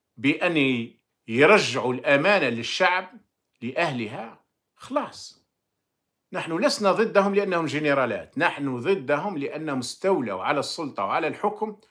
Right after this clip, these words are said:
وأفشلوا البلاد بغير حق. أما من يعود إلى ثك-، ثكن نتاعو ويدير الخدمة نتاعو، خاوتنا وح-، جزائريين وإخوان أبناء الوطن يعني. نحن ضد الجنرالات الظالمين، ليس ضد كل جنرالات.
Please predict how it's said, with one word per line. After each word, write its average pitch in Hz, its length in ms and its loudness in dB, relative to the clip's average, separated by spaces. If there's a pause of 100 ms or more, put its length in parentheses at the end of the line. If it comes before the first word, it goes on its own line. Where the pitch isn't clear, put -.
(360)
وأفشلوا 190 640 4
البلاد 160 520 0
بغير 160 460 -2
حق. - 440 0 (1080)
أما 220 340 8
من 226 220 6
يعود 165 640 4 (360)
إلى 151 160 6
ثك-، 135 360 2
ثكن 131 380 0
نتاعو 110 540 4
ويدير 117 200 -6
الخدمة 117 380 -10
نتاعو، 98 300 -10
خاوتنا 285 640 -8
وح-، 123 380 -12 (280)
جزائريين 151 640 -4
وإخوان 127 440 -6
أبناء 110 260 -8
الوطن 107 380 -10
يعني. - 240 -20 (960)
نحن 170 420 4
ضد 170 260 4
الجنرالات 180 460 2
الظالمين، 139 920 2
ليس 180 280 0
ضد 131 300 -4
كل 147 240 -8
جنرالات. 92 800 -16